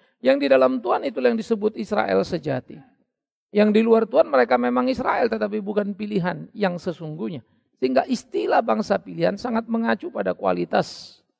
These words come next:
pribadi lepas pribadi. Jadi tidak automatically, totally, kalau semua keturunan apa Abraham itu masuk surga. Tidak automatically, tidak tot-, apa, totally kalau seluruh kita,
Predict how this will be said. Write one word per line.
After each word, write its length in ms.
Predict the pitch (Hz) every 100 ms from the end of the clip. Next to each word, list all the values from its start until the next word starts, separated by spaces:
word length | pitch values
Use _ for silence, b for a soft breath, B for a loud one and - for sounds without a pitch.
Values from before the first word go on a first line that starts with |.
| _ _ _
pribadi 560 | 190 190 170 151 196
lepas 480 | 220 165 185 196 - -
pribadi. 560 | 190 170 165 175 - _ _ _ _ 180
Jadi 320 | 220 220 220
tidak 160 | 202
automatically, 800 | 202 196 185 185 302 - 359 349
totally, 560 | - 185 190 180 240 202 _ _ _
kalau 240 | 202 98 185
semua 240 | 202 254
keturunan 480 | - - 101 101 101
apa 560 | 98 95 113 113 107
Abraham 480 | - 202 180 175 170
itu 160 | 170 165
masuk 240 | 185 170
surga. 400 | 156 165 151 165 _ _ _ _ -
Tidak 180 | 240 214
automatically, 920 | 240 226 214 214 214 302 349 359 330
tidak 240 | 233 208 220 _
tot-, 240 | 226 202 220
apa, 320 | 202 233 233
totally 480 | - 208 220 294 254
kalau 240 | 220 202
seluruh 480 | - 196 269 294 226
kita, 320 | 262 190 156